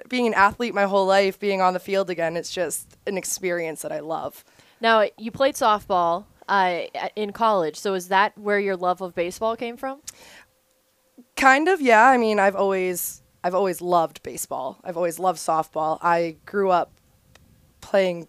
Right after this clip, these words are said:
Speaker 1: baseball, softball when I s-, was five years old. I was in T-ball, and so I just have grown up loving the sport, and I put my whole life into it so that I could play college ball, and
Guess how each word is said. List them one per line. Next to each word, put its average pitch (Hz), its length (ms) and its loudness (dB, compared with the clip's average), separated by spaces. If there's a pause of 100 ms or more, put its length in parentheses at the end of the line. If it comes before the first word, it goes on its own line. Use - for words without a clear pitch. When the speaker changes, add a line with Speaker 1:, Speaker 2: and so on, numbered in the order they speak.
(140)
Speaker 1:
baseball, 165 380 -4
softball 160 540 -2
when 160 160 -6
I 160 160 -6 (380)
s-, - 160 -20
was 190 240 -4
five 202 260 4
years 190 220 -4
old. 170 240 0
I 160 80 -2
was 165 160 -6
in 175 140 -4
T-ball, 165 540 -2
and 160 220 -8 (300)
so 185 200 -2
I 170 120 2
just 190 280 -2
have 175 380 0 (340)
grown 196 260 0
up 175 180 0
loving 175 500 0
the 175 80 -8
sport, 170 400 -4
and 165 180 -8
I 160 200 -2
put - 260 -4
my 165 140 -2
whole 180 320 -2
life 170 260 0
into 165 280 -10
it 151 120 -8
so 180 140 -8
that 170 100 2
I 165 80 0
could 180 180 -12
play 196 200 0
college 165 300 -2
ball, 147 240 -6
and 160 140 -14